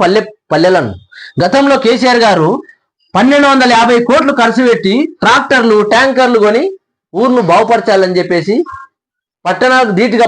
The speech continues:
పల్లెని తీసుకురావాలని చెప్పేసి ట్రై చేస్తే, ఈ ట్రాక్టర్లో డీజిల్ పోయడానికి మీకు డబ్బులు ఇస్తలేరంటే ఎంత దుర్మార్గమైన పాలన ఇది! ప్రజల్ని పగబడతారా?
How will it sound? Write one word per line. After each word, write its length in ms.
పల్లెని 260
తీసుకురావాలని 520
చెప్పేసి 300
ట్రై 160
చేస్తే, 480
ఈ 80
ట్రాక్టర్లో 560
డీజిల్ 360
పోయడానికి 440
మీకు 160
డబ్బులు 220
ఇస్తలేరంటే 500
ఎంత 300
దుర్మార్గమైన 720
పాలన 260
ఇది! 240
ప్రజల్ని 360
పగబడతారా? 640